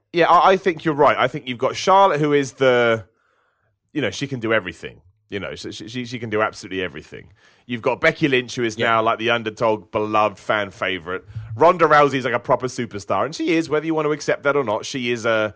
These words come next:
Speaker 1: you know, she is a bona fide mainstream household name. She is. Like, my,
Speaker 2: Yeah.
Speaker 1: again, I've always said this. My mum knows the name Ronda Rousey. She doesn't know what she does,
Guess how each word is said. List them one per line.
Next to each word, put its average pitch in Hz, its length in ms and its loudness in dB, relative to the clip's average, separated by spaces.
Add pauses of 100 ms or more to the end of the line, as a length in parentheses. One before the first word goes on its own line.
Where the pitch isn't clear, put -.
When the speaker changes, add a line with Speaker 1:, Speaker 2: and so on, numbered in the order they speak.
(460)
Speaker 1:
you 170 80 -8
know, 147 80 2
she 165 160 0
is 156 120 2
a 147 60 -2
bona 175 280 4
fide 139 320 2
mainstream 127 580 -2
household 110 580 0
name. 76 240 -8 (180)
She 208 380 -4
is. 80 100 -12
Like, 113 140 -6
my, 156 80 4
Speaker 2:
Yeah. 151 120 0
Speaker 1:
again, 156 200 2
I've - 100 2
always 160 180 2
said 95 160 -8
this. 113 220 -4 (240)
My 202 120 6
mum 208 240 4
knows 110 240 2
the 110 60 -4
name 92 200 -4
Ronda 87 240 -6
Rousey. 85 460 -8 (200)
She - 140 -12
doesn't 185 260 4
know 151 140 6
what 131 200 2
she - 140 -6
does, 220 420 2